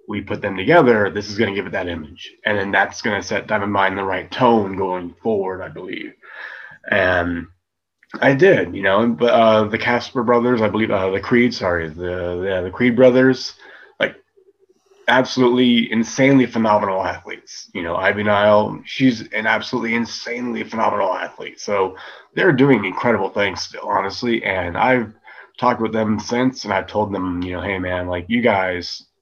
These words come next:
make stars of yourself. Like, go out there and be stars. Like, do everything you can do. You just take this time that they're giving you and take it to the moon, man. Like, they can do it. They really can."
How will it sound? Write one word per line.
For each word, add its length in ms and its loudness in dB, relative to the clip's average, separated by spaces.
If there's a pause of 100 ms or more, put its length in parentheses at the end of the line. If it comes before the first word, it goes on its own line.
make 240 -2
stars 340 -2
of 60 -12
yourself. 480 -8 (260)
Like, 280 -8
go 160 4
out 220 2
there 220 2
and 300 -12
be 220 -6
stars. 560 -6
Like, 160 -6 (680)
do 180 2
everything 320 4
you 120 4
can 180 -2
do. 420 -4 (960)
You 100 -4
just 240 -4
take 240 -2
this 200 -2
time 240 0
that 120 -4
they're 160 -2
giving 320 0
you 220 2
and 340 -2
take 220 -6
it 120 -12
to 60 -20
the 120 -10
moon, 340 -6
man. 340 -8
Like, 340 -12 (420)
they 140 6
can 200 4
do 180 0
it. 140 -2
They 100 -4
really 260 2
can." 420 -10